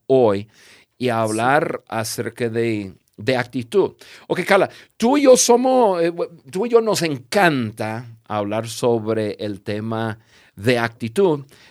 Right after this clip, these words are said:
Speaker 1: Así que entramos en tema
Speaker 2: Ok.
Speaker 1: y vamos a hablar de cuatro consejos para poner tu actitud en forma. Todo lo que vamos a hablar tiene que, tiene que ver con, con actitud. Y lo que me encanta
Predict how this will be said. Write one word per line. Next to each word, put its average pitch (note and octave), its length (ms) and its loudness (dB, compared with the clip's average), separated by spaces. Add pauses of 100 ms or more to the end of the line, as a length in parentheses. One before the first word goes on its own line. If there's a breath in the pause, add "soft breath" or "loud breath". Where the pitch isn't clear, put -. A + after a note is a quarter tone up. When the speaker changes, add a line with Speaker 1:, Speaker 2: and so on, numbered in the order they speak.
(140 soft breath)
Speaker 1:
Así B2 260 -6
que D#3 460 2
entramos A#2 480 2
en A#3 120 4
tema F3+ 380 4 (260 soft breath)
Speaker 2:
Ok. C#3+ 160 -10
Speaker 1:
y C#3+ 80 0
vamos C#3+ 400 -4
a A#3 100 4
hablar D3+ 560 -2
de A#2+ 280 -4
cuatro G3+ 680 -2
consejos C3+ 840 -2 (100)
para A#2+ 300 -2
poner B2 400 -4
tu D#3 260 -4
actitud A2+ 680 -6 (220)
en A#2+ 240 -6
forma. A2+ 760 0 (580 soft breath)
Todo C#3 280 6
lo F#3+ 160 6
que G3+ 160 2
vamos G#3 320 4
a A#3 60 6
hablar E3 360 4
tiene C#3+ 300 -6
que, C3+ 260 -4 (360 soft breath)
tiene D#3 220 2
que E3+ 100 2
ver E3+ 200 2
con, C#3+ 400 0 (160)
con C#3 200 0
actitud. C3+ 580 -4
Y E3 120 -2
lo D#3 160 2
que E3+ 100 0
me D3+ 80 -6
encanta G#3 680 -6